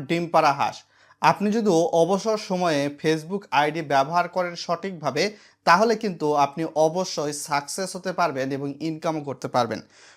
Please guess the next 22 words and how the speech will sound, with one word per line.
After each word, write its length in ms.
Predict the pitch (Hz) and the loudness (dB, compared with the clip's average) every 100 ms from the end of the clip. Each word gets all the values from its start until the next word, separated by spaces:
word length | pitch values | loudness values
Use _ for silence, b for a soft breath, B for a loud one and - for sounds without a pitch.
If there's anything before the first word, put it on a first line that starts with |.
| - | -2
শুধুমাত্র 520 | - 196 233 240 247 208 156 - 170 | 4 6 6 6 6 6 6 4 2
এই 80 | 190 180 | 2 2
যে 100 | 185 147 151 147 | 2 2 2 2
আমাকে 300 | 147 170 170 139 143 147 | 4 2 2 2 2 -2
দেখতে 220 | 147 185 175 | -4 -2 0
পাচ্ছেন 320 | 170 - 196 156 | 0 0 -2 0
যে 80 | 143 180 - | 0 0 0
তেত্রিশ 400 | 175 175 - 214 208 | 2 2 0 -4 0
হাজার 180 | 202 202 - | 2 2 0
টাকায় 240 | 165 190 185 | 0 0 -2
Facebook 340 | 160 147 170 156 | -4 -4 -10 -6
দিয়েছে, 240 | 156 151 175 135 | -4 -4 -4 -6
বিষয়টা 320 | 131 160 151 156 | -6 -4 -2 0
এরকম 280 | 143 147 156 147 | 0 -2 -4 -2
না। 60 | 160 151 | 0 0
আমি 120 | 147 143 | -2 -2
সরাসরি 440 | 151 147 170 165 180 B B B | -2 -2 -4 -6 -6 B B B
আমার 140 | 139 143 170 | -4 -2 -2
ইন্টারনেট 340 | 175 190 185 175 | -2 -2 -4 -2
ব্যাংকিংয়ের 480 | 151 151 160 170 156 | 0 0 -4 -2 0
আপনাকে 220 | 143 156 151 | 0 -4 -6
কিন্তু 160 | 156 | -4